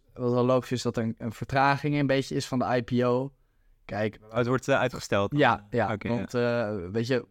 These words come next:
Speaker 1: we moeten eerst dit probleem oplossen. En voor ons, kijk, als bedrijf, om het dan even corporate te zien, wil je iets van tijd erover laten heen gaan.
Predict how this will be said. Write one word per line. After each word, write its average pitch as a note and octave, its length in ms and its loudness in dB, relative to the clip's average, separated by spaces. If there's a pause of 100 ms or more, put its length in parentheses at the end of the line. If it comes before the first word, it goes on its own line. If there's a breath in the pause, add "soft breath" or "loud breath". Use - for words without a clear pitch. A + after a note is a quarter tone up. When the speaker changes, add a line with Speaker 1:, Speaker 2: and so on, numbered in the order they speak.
Speaker 1:
we A#2 140 -2
moeten C3 240 0
eerst C3 160 -2
dit C#3+ 140 2
probleem C#3+ 340 4
oplossen. C3 640 -2 (400)
En G#2+ 260 0
voor - 140 -6
ons, B2+ 240 -2
kijk, A2+ 240 0
als A2 140 -6
bedrijf, A2+ 720 -2
om G#2+ 140 -4
het G#2+ 80 0
dan A2 140 0
even G#2+ 200 -2
corporate A#2 320 -2
te - 60 -6
zien, A2+ 140 0
wil A2 100 4
je A2+ 160 0
iets E3 300 -2
van A#2+ 160 0
tijd B2+ 340 0
erover A#2+ 600 -2
laten A2+ 400 0
heen A2+ 160 0
gaan. A2+ 260 -4